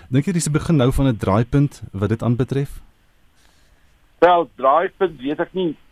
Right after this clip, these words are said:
Speaker 2: waarheen draai hy nie, maar, ehm, dit, polisiewreedheid in Amerika was nog 'n, nog altyd 'n,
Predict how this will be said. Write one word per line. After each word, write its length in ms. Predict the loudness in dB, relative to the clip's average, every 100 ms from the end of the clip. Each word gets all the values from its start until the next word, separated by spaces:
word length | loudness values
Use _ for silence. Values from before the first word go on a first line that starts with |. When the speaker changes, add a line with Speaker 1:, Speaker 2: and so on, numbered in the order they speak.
| _ _ 0
Speaker 2:
waarheen 600 | 4 4 2 -2 -4 0
draai 340 | 2 4 2
hy 180 | -2 -4
nie, 140 | -6 2
maar, 200 | 2 2
ehm, 340 | -2 -4 -4 -4
dit, 160 | -6 _ -4
polisiewreedheid 800 | -2 0 -2 0 2 2 2 -6
in 60 | -10
Amerika 460 | -2 0 0 0 0
was 180 | 0 -4
nog 180 | -2
'n, 160 | 2 0 -2 -20 _ -6
nog 140 | 0
altyd 440 | 2 2 0 -2 0
'n, 260 | -2 -4